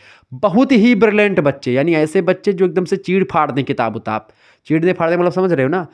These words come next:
एक से सिलेबस दिखाओ, दो दिन में सिलेबस ख़त्म, तहलका मचा देने वाले बच्चे, वो बच्चे जो टीचर से एक प्रकार से तार-, तर्क कर देते हैं, ती-, टीचर एकदम से घबरा जाते हैं कि भाई ये कौन सा बच्चा का, जिज्ञासु, पिपासु टाइप का, एकदम से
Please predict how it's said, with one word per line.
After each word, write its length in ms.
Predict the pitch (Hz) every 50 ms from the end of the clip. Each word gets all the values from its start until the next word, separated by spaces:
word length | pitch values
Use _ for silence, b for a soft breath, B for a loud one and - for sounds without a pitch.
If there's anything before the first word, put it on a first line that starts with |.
| b b b b b b
एक 120 | 151 147
से 60 | - 185
सिलेबस 400 | - - 175 175 190 185 208 196
दिखाओ, 520 | 165 185 180 - 190 190 208 214 190 143 110 95 - - 131
दो 180 | 165 220 233 214
दिन 160 | 180 208 202
में 100 | 196 190 175
सिलेबस 360 | - 170 175 170 170 175 175
ख़त्म, 400 | - - 143 - 151 135 110 92 - _ _ _ _ _ _ _ _ _ _ _ _ _ _ _ _ _ _ _ _ _ -
तहलका 380 | 175 185 202 208 - 226 214
मचा 220 | 208 196 190 202 185
देने 200 | 180 180 180 175
वाले 180 | 165 156 147 131
बच्चे, 380 | 127 123 - - 120 107 98 - _ b b b b b b b b
वो 140 | 170 196 208
बच्चे 280 | 180 208 202 - 226 226
जो 80 | 220 214
टीचर 380 | 214 208 202 190 - 233 220
से 160 | 190 - 220
एक 80 | 208 202
प्रकार 260 | 208 190 190 196 190
से 60 | 190 185
तार-, 280 | - 196 180 180 180 175 - - -
तर्क 160 | 202 196 175 180
कर 180 | 175 185 175
देते 240 | 170 180 175 175 190
हैं, 80 | 190 190
ती-, 180 | 190 180 185 175
टीचर 300 | - 180 160 190 190 170
एकदम 180 | 165 180 175
से 120 | 151 185 156
घबरा 280 | 135 143 151 180 185 175
जाते 260 | 165 156 151 - 165
हैं 80 | 160
कि 60 | 147 165
भाई 320 | 139 151 185 185 143 - B B B B B -
ये 140 | 156 196 196
कौन 220 | 196 180 165 160
सा 120 | 143 160 143
बच्चा 280 | 123 123 - - 117
का, 80 | 104 123
जिज्ञासु, 580 | 120 143 180 151 139 185 127 175 - - 202 185
पिपासु 440 | 175 175 156 - 185 180 180 - 214
टाइप 320 | 165 - 170 156 156 151 156
का, 80 | - 131
एकदम 220 | 135 131 175 180
से 260 | 170 - 208 202 202